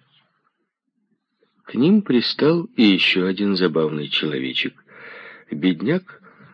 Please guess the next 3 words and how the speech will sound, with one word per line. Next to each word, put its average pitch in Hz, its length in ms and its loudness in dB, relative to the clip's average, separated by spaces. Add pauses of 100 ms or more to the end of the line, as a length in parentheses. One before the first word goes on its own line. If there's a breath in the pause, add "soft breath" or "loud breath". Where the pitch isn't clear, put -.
(120)
Даулет 92 720 0
Кильди 151 580 -4 (720 loud breath)
из 87 160 0